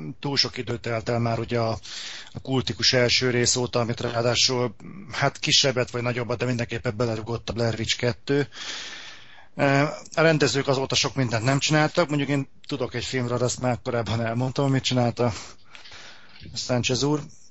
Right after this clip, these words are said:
Ö, nem hiszem, hogy itt lesz. De, és meg nem, nem, nem, nem igazán látom létalapját annak, hogy re-, rebootoljanak egy, egy kézikamerás, ö,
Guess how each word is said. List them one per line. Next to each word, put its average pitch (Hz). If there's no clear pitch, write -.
Ö, 165
nem 139
hiszem, 131
hogy 117
itt 120
lesz. -
De, 131
és 160
meg 175
nem, 196
nem, 196
nem, 180
nem 180
igazán 139
látom 135
létalapját 123
annak, 131
hogy 120
re-, 127
rebootoljanak 120
egy, 113
egy 117
kézikamerás, 107
ö, 110